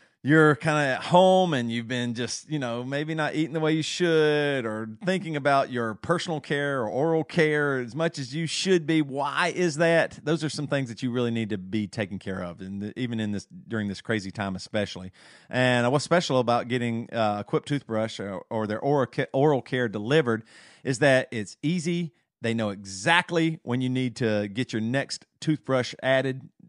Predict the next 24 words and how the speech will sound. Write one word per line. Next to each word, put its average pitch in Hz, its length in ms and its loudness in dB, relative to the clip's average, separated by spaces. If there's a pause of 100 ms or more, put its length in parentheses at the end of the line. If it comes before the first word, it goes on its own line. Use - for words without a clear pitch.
(120)
uh, 110 280 2
you, 107 160 -10 (260)
and 104 540 -6
you 143 260 -2
are 113 180 0
ready 131 340 0
to - 120 -8
go. 104 460 2 (340)
Really 143 760 0
user-friendly 107 680 -4
company. 104 520 -6
I 120 160 0
love 110 400 -2
it 98 80 -10
so 104 140 -4
much. 101 340 -6
Good 127 200 -2
health 127 220 -4
starts - 360 -6
with 98 100 -8
good 107 160 -6
habits, 120 420 -2 (280)
and 113 100 -8
Quip 156 320 0